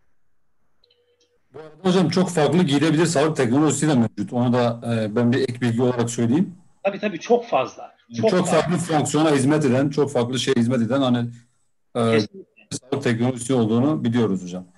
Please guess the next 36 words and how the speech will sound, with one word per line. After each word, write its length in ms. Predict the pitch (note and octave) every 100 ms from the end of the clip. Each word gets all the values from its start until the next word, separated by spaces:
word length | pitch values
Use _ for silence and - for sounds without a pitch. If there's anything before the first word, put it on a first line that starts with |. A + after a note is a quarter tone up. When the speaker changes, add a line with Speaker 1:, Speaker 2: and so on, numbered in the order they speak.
| _ -
Speaker 2:
Kesinlikle 480 | D3 F3+ E3 D#3+ C#3+
doğru 260 | D#3 D#3+
söylüyorsun. 640 | - D#3 C3+ C3 - F#3+ F3
Ya 200 | C#3 C3
bu 100 | D#3
anlamda 500 | E3 F3 F3+ F#3 F#3 - -
teknoloji 440 | D#3+ E3+ F3 E3+
çok 240 | - F3+ E3+
gelişmiş 480 | E3+ - F#3 -
durumda. 560 | D3+ C3 A#2+ C3 F#3 - _ _ _ B2
E, 140 | A#2+
buraya 220 | C#3+ F#3
zaten, 580 | F3 E3+ E3 F#3 E3+ - -
e, 300 | B2+ B2+ B2+
hepsini 420 | - D#3+ - F3
koyamadım. 580 | E3 E3 E3 B2 D3+ F3 _ _ _ _ - -
E, 180 | B2 B2
çok 280 | - E3 -
fazla 340 | D3 D3 C#3+
başlık 360 | C#3+ - - D3+
olduğu 240 | D3+ E3
için 400 | E3 - E3 F3 _ _ _ _ -
hani, 200 | C3 C3+
e, 260 | B2+ - A#2 A#2 A#2+ A#2+ - - -
istedim 400 | - D3+ F3+ E3+
ki 140 | D#3+
hani 220 | D#3 C3+
belli 280 | C#3+ D#3 F3+
başlı 540 | D#3 - - C#3 C3+ -
konu 260 | D3 D3+
başlıkları 460 | C#3 B2 - D3 C#3
üzerinde 320 | B2+ B2 A#2+
yoğunlaşalım. 760 | A#2 A#2+ A2+ A2 - C3 F3 C3
Daha 200 | C#3 B2+
verimli 300 | B2+ B2+ B2+
olsun. 480 | A2 - F#3 G#3+